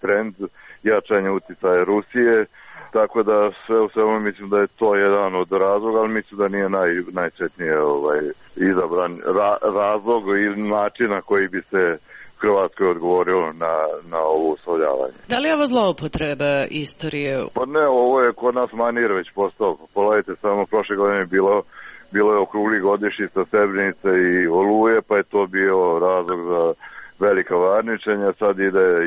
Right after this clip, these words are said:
Speaker 1: Jasenovac, pa će to biti razlog i tako dalje, tako da to samo ide u nedogled. E sad, to bi trebalo naći neku, ne-, neki način da se zaustavi taj trend i da se kaže,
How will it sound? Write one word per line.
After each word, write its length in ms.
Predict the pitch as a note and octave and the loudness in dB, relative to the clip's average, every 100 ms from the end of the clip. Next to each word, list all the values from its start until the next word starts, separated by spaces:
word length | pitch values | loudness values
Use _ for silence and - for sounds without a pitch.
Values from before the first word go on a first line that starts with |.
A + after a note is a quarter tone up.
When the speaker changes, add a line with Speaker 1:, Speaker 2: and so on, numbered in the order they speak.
| F#2 | 2
Speaker 1:
Jasenovac, 600 | G#2 G#2 G#2+ G2 G#2 G2+ - - G2+ F2+ | 2 0 -6 -4 -2 -2 -4 -2 -2 0
pa 100 | G2 | -2
će 140 | - F#2 | -2 -2
to 240 | - G#2+ | 0 0
biti 300 | G#2 G#2 A2 | 0 -4 -2
razlog 560 | G2 G2+ G2+ G2+ G#2+ F#2+ - - - - | 0 2 0 0 -2 -2 -10 -20 -10 -6
i 100 | G2+ | -2
tako 320 | G#2+ G2+ G#2 | -2 0 0
dalje, 200 | G#2+ G2 | 2 0
tako 260 | G#2+ G2 G#2+ | -2 0 0
da 100 | G#2 | 0
to 180 | - G#2+ G#2+ G2+ G2 - | 0 0 0 -2 -8 -6
samo 180 | G#2+ G#2 | -2 0
ide 180 | G#2 A2 | 0 2
u 120 | A2+ | 2
nedogled. 520 | A#2+ A#2 F2+ E2+ C2 - E2 | 2 0 -2 -4 -8 -10 -12
E 20 | E2 | -6
sad, 120 | G2+ | -4
to 120 | - F#2+ | 0 0
bi 180 | F#2 F2+ | 0 0
trebalo 280 | F#2+ G2 F#2+ | 0 2 0
naći 300 | F#2+ F#2+ A2 | -2 -4 -2
neku, 300 | G2+ F#2+ G2+ F#2+ F#2+ F#2+ | -2 -2 -2 -2 -2 -4
ne-, 100 | G2 F2+ G2 | -4 -2 -2
neki 180 | - | 0
način 300 | G2+ F#2+ - G#2 | 0 0 0 -2
da 80 | F#2 | -2
se 120 | G2 F#2 | -4 -2
zaustavi 320 | F#2+ G#2+ G2 | -2 0 0
taj 200 | F#2 F#2 F2+ - | 2 0 -2 -2
trend 260 | F#2+ G2 | -2 0
i 100 | F#2+ | 0
da 60 | G2 | 0
se 80 | E2+ G2 | 0 0
kaže, 160 | F#2 | 2